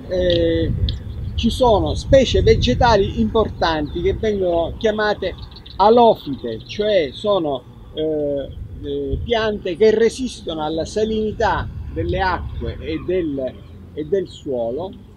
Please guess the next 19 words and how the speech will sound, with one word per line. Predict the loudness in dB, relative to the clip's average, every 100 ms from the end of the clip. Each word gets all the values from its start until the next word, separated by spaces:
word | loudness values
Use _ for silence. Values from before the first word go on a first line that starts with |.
| -14 -8
e | -6 -6
forniscono | 2 2 2 -2 -4 -6 -8 -6
ovviamente | -6 -4 -6 -4
riparo, | -4 -2 0 2 0 -2
rifugio, | -6 -8 -6 -8 -4 -4
alimento | 0 0 0 -2 -2 -4 -4 -6 -12 -4
agli | -2 0
animali. | 0 0 -2 0 0 0 0 2 2 4 6
La, | 6 6 4 4 6 6 6 6
questa | 6 4 4 6 6
area | 4 6 4 6
attira | 6 6 4 4 6 6
molti, | 6 6 6 6 6 6 6 4
eh, | 4 4 6 6
bird | 8 6 6
watchers, | 6 6 6 6 6 6 6 4
cioè | 6 6 6 6 6 6 6
fotografi | 6 6 6 4 4 4 6 6
che | 6 4 4